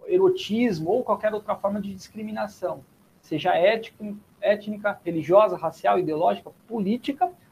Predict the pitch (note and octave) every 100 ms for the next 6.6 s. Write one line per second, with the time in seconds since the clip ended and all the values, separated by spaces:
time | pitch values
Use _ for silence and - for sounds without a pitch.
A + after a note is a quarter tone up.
0 | _ _ _ - A3 C4 G#3 B3+ E3+ F3+
1 | G#3+ A#3+ A#3+ A#3+ G3+ G#3+ B3 F#3 C#3 -
2 | _ _ _ _ _ _ _ - A#3+ F3+
3 | G#3 A3 G3+ G#3 G3+ D3 _ _ _ _
4 | _ _ _ _ _ _ _ _ _ _
5 | _ _ _ _ _ _ _ - A3+ B3
6 | B3 A3+ A3+ F#3+ D#3 C#3+